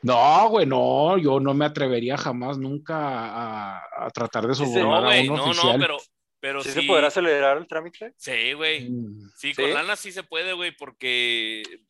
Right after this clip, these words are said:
Speaker 3: te pue-, puedes buscar una visa, pero de inversionista, güey.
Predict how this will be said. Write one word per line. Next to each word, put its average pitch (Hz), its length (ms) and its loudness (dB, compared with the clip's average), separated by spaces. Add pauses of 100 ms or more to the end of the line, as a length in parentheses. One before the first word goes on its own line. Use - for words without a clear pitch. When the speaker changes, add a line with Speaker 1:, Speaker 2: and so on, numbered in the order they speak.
(120)
Speaker 3:
te 131 140 -10
pue-, - 300 -6
puedes 151 220 -4
buscar 143 300 -6
una 151 180 -6
visa, 147 720 -4 (460)
pero 117 340 -4
de 113 240 -6
inversionista, 123 760 -6
güey. 107 200 -8